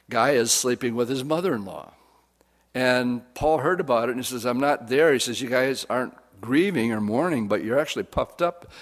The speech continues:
and consider yourself being pretty liberal and up, up temp." He says, "I'm not there, but I judge."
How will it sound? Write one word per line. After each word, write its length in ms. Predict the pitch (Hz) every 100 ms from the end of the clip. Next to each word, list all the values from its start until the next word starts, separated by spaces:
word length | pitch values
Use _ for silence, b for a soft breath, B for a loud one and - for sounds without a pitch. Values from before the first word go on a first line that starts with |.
| B -
and 100 | 110
consider 360 | 117 104 151 143
yourself 500 | 123 139 135 - 101
being 180 | 143
pretty 260 | 143 156 151
liberal 500 | 131 139 101 87 82
and 80 | 85
up, 240 | 107 - -
up 200 | - -
temp." 340 | 156 185 - _ b b b b b b b
He 100 | 127
says, 280 | - 139 117
"I'm 160 | 151
not 180 | 196 180
there, 180 | 139 175
but 140 | 123
I 120 | 123 123
judge." 720 | 107 139 135 95 - -